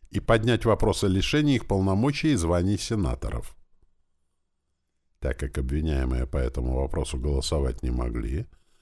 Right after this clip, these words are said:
решение было единогласным. После заседания Совета Сената агенты С Б Федерации увели всех участников заговора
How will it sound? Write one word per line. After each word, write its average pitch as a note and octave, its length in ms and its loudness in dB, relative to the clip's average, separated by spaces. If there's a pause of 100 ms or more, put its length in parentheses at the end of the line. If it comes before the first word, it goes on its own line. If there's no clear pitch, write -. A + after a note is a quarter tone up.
(160)
решение A#2 540 2
было G2 240 2
единогласным. C#2 840 -4 (1400)
После C#2 300 -2
заседания D#2 640 0
Совета C#2+ 440 -2
Сената C3+ 540 -2 (340)
агенты C#3 500 4
С G2+ 80 4
Б A2+ 140 6
Федерации A#2 560 4
увели G#2 320 6
всех - 300 0
участников G#2 640 0
заговора D2+ 760 0